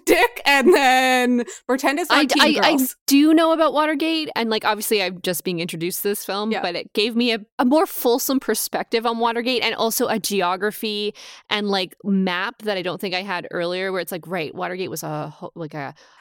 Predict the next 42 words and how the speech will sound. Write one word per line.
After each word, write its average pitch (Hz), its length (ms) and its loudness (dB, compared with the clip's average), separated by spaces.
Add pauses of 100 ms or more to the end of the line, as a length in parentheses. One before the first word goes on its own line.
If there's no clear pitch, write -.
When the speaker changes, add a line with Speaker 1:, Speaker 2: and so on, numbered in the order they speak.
Speaker 2:
a 156 60 -12
hotel, 247 640 -8
there 196 120 -4
was 160 100 -8
apartments - 400 -12
across - 320 -12
the - 60 -12
street, 240 580 -6
like, 170 140 -6
there 151 80 -6
was 147 100 -10
the 156 80 -14
parking 240 380 -6
garage, 226 640 -4
and 170 100 -4
then 156 120 -6
they 156 100 -4
go 165 140 -6
down 156 300 -8
this 214 140 -4
street 269 160 0
Speaker 1:
Mm-hmm. 294 140 0
Speaker 2:
and 180 80 -8
they 170 80 -6
meet 156 240 -8
Deep 240 200 -6
Throat. 226 240 -4
Like, 208 120 -2
I 214 40 0
was 180 80 -4
like, 185 160 -6
"Ah, 262 440 -4
yes, 247 520 -6
yes, 196 180 -8
yes, 196 140 -8
yes." 190 160 -8
This 185 80 -8
is 185 60 -10
like 185 140 -4
a 170 80 -6
Google 196 340 -2
map 156 260 -4